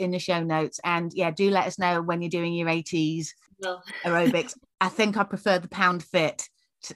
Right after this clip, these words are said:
Speaker 1: to doing your eighties aerobics.
Speaker 2: I'll,
Speaker 1: I'm sure
Speaker 2: I'll
Speaker 1: that
Speaker 2: do those as well, actually. <laughs>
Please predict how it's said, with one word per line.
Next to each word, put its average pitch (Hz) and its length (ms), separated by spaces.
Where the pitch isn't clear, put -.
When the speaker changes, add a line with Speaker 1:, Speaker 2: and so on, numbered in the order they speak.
Speaker 1:
to 233 160
doing 269 320
your 226 140
eighties 240 320
aerobics. 220 240
Speaker 2:
I'll, 202 160
Speaker 1:
I'm 220 120
sure 240 180
Speaker 2:
I'll 294 40
Speaker 1:
that - 260
Speaker 2:
do 285 60
those 311 220
as 233 100
well, 277 220
actually. - 1600
<laughs> - 40